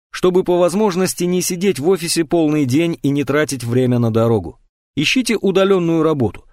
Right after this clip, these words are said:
чтобы самим структурировать свои сутки. Во-вторых, не идите на такую службу, которую будете ненавидеть, даже если она денежная.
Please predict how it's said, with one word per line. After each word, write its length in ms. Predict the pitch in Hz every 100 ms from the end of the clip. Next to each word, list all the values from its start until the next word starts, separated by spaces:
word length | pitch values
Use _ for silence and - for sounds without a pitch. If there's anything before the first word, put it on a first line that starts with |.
| _
чтобы 320 | - 190 190
самим 400 | 180 208 226 135
структурировать 720 | - 139 127 139 175 165 151
свои 240 | - 131 131
сутки. 400 | - 90 - - _ _ _ -
Во-вторых, 600 | 127 - 113 120 196 139
не 220 | 113 101
идите 260 | 110 170
на 140 | 147 120
такую 300 | 113 131 110
службу, 480 | - 190 123 87 - _
которую 460 | - 113 180 185 170
будете 400 | 147 175 160 160
ненавидеть, 800 | 165 160 165 151 160 95 85 - 120
даже 300 | 117 113 123
если 280 | 131 131
она 240 | 120 127 117
денежная. 640 | 120 110 87 - - -